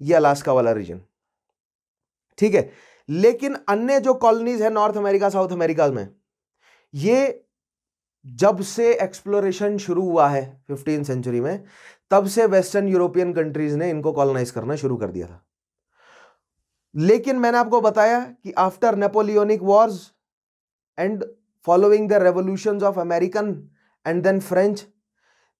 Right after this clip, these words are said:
ये अमेरिकाज जो है वो डीकोलोनाइज हो गए कुछ हद तक, और यहाँ पर जो है वो बड़ी शक्तियां उभर कर आई। So decolonization of Americas एक अलग से टॉपिक लूंगा, लेकिन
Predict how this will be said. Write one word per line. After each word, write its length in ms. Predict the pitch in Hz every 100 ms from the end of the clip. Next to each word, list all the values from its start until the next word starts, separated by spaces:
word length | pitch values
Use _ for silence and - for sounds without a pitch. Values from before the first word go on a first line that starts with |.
| -
ये 140 | 190
अमेरिकाज 600 | 202 202 202 220 240 240
जो 120 | 185 190
है 60 |
वो 120 | 185
डीकोलोनाइज 640 | 220 208 202 202 196 196 175
हो 100 | 139
गए 160 | 123
कुछ 280 | 117 190 -
हद 160 | 139 -
तक, 160 | 110 - _ _ _
और 120 | 143 139
यहाँ 240 | 135 165 185
पर 100 | 185
जो 120 | 151
है 120 | 139
वो 380 | 147 226 254 - _ _ _ _ 135
बड़ी 200 | 190 214
शक्तियां 340 | 208 214 208
उभर 140 | 180
कर 140 | 170 185
आई। 140 | 208
So 180 | - 240
decolonization 760 | 196 226 214 220 202 202 208
of 60 | 196
Americas 400 | 185 170 175 185
एक 100 | 175
अलग 180 | 156 151
से 120 | 160
टॉपिक 300 | 139 135 123
लूंगा, 220 | 117 135
लेकिन 460 | 180 196 208 262